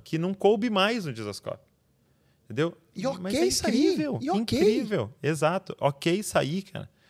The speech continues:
Speaker 1: Por quê? Porque a cultura que foi gerada vai formar mais gente assim. E vai ter pessoa que não vai sair porque ele não, não tem essa aptidão pra, é, liderar seu próprio negócio e tal. Só que é pior eu ter um, um, um, um time de medíocres.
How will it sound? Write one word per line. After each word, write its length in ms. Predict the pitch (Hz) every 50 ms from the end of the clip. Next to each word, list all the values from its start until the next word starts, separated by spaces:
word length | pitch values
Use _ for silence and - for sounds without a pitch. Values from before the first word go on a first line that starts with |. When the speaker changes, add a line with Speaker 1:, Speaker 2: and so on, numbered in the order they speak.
| _ _ _
Speaker 1:
Por 140 | - 185 196
quê? 260 | 190 - - 156 135
Porque 320 | - - 139 135 - - 160
a 80 | 156
cultura 600 | 151 - - 165 147 135 - - 208 254 294 285
que 100 | - -
foi 180 | - - 175 165
gerada 380 | 139 151 170 160 185 196 185
vai 140 | 151 170 190
formar 420 | 196 - - 208 185 170 165 180 196
mais 200 | 208 202 208 175
gente 260 | 165 180 202 196 -
assim. 380 | 196 - - - 175 196 202 - _ _ _ _ _ _ _ -
E 40 | 226
vai 140 | 220 233
ter 80 | 226 220
pessoa 260 | 196 220 202 - 220
que 60 | 214
não 100 | 220 214
vai 140 | 202 190 202 202
sair 220 | - 185 175 214
porque 240 | - 202 180 - 185
ele 100 | 180 170
não, 200 | 175 175 170 151
não 140 | 143 151 151
tem 200 | 143 151 151 160
essa 160 | 160 147 147
aptidão 460 | 139 - - - 147 123 139 143 156
pra, 240 | 156 160 143 131 110 - - - - _ _ -
é, 120 | 123 117 -
liderar 320 | - 127 131 139 127 131 143
seu 140 | - 139
próprio 300 | 117 - 139 143 - 139
negócio 520 | 131 120 101 107 113 123 147 156 - - -
e 40 | _
tal. 280 | - 139 139 156 147 - - - - -
Só 140 | - - 180
que 100 | - 196
é 40 | 190
pior 680 | - - 208 214 208 190 170 175 190 208 226 233 220
eu 120 | 190 175 165
ter 260 | - - 180 180 190
um, 160 | 185 180 - -
um, 340 | - 165 175 180 170 151 - - _ _ _ - -
um, 260 | 147 156 156 156 - -
um 240 | 143 147 147 139 123
time 440 | - - - - 202 226 247 254 240
de 80 | 202 220
medíocres. 640 | 214 208 170 139 160 190 208 - - - - -